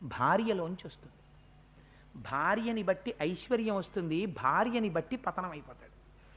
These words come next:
అందుచేతనే తనకి పుట్టిన బిడ్డలైనా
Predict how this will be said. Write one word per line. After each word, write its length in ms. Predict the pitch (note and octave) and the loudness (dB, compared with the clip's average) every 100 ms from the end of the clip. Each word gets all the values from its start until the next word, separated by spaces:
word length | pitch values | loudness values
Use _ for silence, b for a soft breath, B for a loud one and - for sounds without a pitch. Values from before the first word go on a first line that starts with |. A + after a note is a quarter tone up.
| b b b - | b b b -6
అందుచేతనే 720 | C3+ F3 A3 G#3+ F#3+ E3+ E3 A3 | -2 0 2 2 2 0 0 -2
తనకి 460 | - D3+ F3+ A3+ | -2 -4 -2 -2
పుట్టిన 420 | G#3 A3+ - A#3 | -2 -4 0 2
బిడ్డలైనా 1000 | A3 G#3+ F3+ G3 F#3 E3+ E3 G#3 D4 C4 | 4 2 6 8 8 6 6 8 6 4